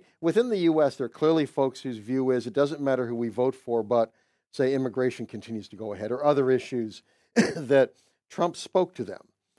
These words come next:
And he was able to reach, I mean, I have friends who are very, relatively high-level labor Democrats, for example, in Pennsylvania.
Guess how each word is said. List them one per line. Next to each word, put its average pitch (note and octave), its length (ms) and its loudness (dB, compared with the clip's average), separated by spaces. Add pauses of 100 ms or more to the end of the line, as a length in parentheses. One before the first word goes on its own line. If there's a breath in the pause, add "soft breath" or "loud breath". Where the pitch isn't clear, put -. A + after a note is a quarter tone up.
(220)
And C#3+ 140 0
he D3 80 2
was C#3+ 160 2
able D3 220 4
to C3 60 2
reach, D3+ 340 -2
I D3 140 -2
mean, C#3+ 140 2
I D3+ 120 4
have C#3+ 220 4
friends D#3 480 0
who C3+ 160 -2
are A#2+ 360 2 (380)
very, D#3 560 4 (140)
relatively D#3+ 640 0
high-level C#3 840 2
labor B2+ 300 0
Democrats, A#2+ 640 -2
for B2+ 120 -12
example, G#2+ 440 -4
in G#2 80 -8
Pennsylvania. A#2 800 -6